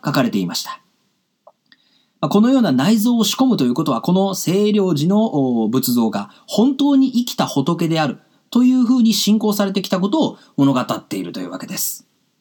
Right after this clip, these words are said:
まあ、実際にはね、この内臓というのは、このお像が中国にあった頃、とある僧侶の病気の治癒を祈って納入されたものらしいんですけれども、まあ、わざわざ内臓の模型を作って仏像に入れてしまう。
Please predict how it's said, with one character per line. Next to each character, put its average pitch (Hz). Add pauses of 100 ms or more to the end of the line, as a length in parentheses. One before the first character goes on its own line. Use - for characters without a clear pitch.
(720)
ま 202
あ、 -
実 202
際 262
に 285
は 190
ね、 165
こ 185
の 170
内 160
臓 175
と 180
い 185
う 160
の 170
は、 - (120)
こ 196
の 214
お 180
像 214
が 202
中 302
国 143
に 120
あ 113
っ -
た 104
頃、 90 (420)
と 247
あ 277
る 196
僧 277
侶 208
の 120
病 226
気 247
の 247
治 302
癒 285
を 160
祈 190
っ 190
て 185
納 175
入 202
さ 202
れ 190
た 190
も 190
の 196
ら 185
し 269
い 254
ん 214
で 185
す 175
け 214
れ 190
ど 247
も、 247 (480)
ま 170
あ、 160
わ 285
ざ 320
わ 254
ざ 123 (140)
内 180
臓 208
の 202
模 196
型 196
を 180
作 -
っ -
て 277
仏 226
像 233
に 180
入 180
れ 208
て 208
し 190
ま 165
う。 156